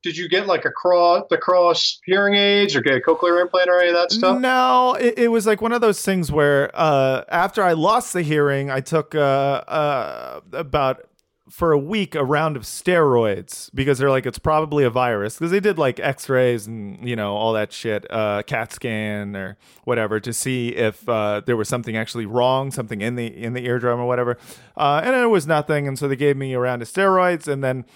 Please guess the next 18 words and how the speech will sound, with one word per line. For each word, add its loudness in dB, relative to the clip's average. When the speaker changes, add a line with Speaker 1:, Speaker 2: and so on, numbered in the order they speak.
Speaker 2:
I -2
got 0
some 0
of 0
the 2
high 0
end 0
and 0
low 2
end -2
frequencies -4
back, 0
but 0
my 0
mid 2
is -4
completely -6
gone. -4